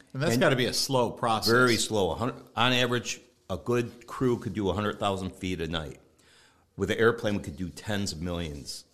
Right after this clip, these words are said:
Speaker 2: of square feet a night. So basically what we're doing is we're, the infrared for roofs is telling us where the roof has failed and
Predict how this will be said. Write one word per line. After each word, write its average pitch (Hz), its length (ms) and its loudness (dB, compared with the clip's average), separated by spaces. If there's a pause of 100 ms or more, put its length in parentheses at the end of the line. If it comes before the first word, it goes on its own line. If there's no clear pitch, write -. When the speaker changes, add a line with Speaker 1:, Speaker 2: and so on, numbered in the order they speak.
(180)
Speaker 2:
of - 80 -12
square 80 280 -8
feet 78 240 -10
a 76 60 -8
night. - 440 -14 (680)
So - 500 0 (400)
basically 131 380 2
what 107 260 0
we're 113 400 2 (120)
doing 95 640 0
is 92 480 -4 (140)
we're, 110 320 0 (440)
the 202 160 0
infrared 139 380 2
for 113 120 -4
roofs 104 320 0
is 87 100 -4
telling 101 280 -2
us - 200 -8
where 85 360 -2 (200)
the 95 80 -4
roof 104 360 0
has 87 160 -4
failed 90 600 0 (120)
and 87 280 -4